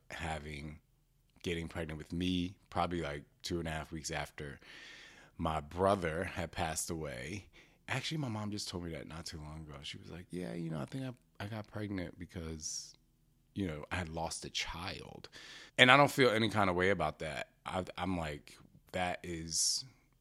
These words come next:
pretty spectacular for her to have wanted another child. So my father didn't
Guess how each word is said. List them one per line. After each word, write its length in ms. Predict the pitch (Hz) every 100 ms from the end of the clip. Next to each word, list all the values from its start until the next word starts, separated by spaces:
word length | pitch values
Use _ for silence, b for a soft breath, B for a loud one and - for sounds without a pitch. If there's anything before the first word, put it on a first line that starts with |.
| _ -
pretty 220 | 101 92
spectacular 720 | - 85 90 92 - 80 78
for 320 | - 87 80
her 180 | 78 78
to 160 | - 80
have 240 | 78 73
wanted 320 | 78 95 85
another 320 | 76 71 65
child. 380 | 55 - 58 - - - _ - - _ _ _ _ _ _ _ B B B B B B
So 420 | - 135 123 104 - _
my 840 | 107 101 101 98 92 90 90 90 - - _ -
father 1040 | - - - 131 139 156 95 80 78 101 - _ _ _ _ _ _ _ _ _ _ _ _ _ _ 95 90 85
didn't 480 | 113 110 98 92